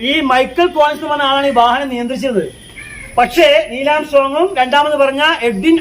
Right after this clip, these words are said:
ആൽഡ്രിൻ, അവർ രണ്ടുപേരുമാണ് എവിടെ ഇറങ്ങിയത്? ചന്ദ്രനിൽ ഇറങ്ങി. ചന്ദ്രന്റെ ഉപരിതലം എന്ന് കേട്ടാൽ എന്താ? നമ്മുടെ ഭൂമിയുടെ ഉപരിതലം അല്ലേ? എന്താ ഉപരിതലം എന്ന് പറഞ്ഞാല്? ഈ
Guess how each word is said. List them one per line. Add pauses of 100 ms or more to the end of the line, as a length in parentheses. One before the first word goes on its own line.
ആൽഡ്രിൻ, (160)
അവർ
രണ്ടുപേരുമാണ് (600)
എവിടെ
ഇറങ്ങിയത്? (420)
ചന്ദ്രനിൽ
ഇറങ്ങി. (240)
ചന്ദ്രന്റെ
ഉപരിതലം
എന്ന്
കേട്ടാൽ
എന്താ?
നമ്മുടെ
ഭൂമിയുടെ
ഉപരിതലം
അല്ലേ? (200)
എന്താ
ഉപരിതലം
എന്ന്
പറഞ്ഞാല്? (760)
ഈ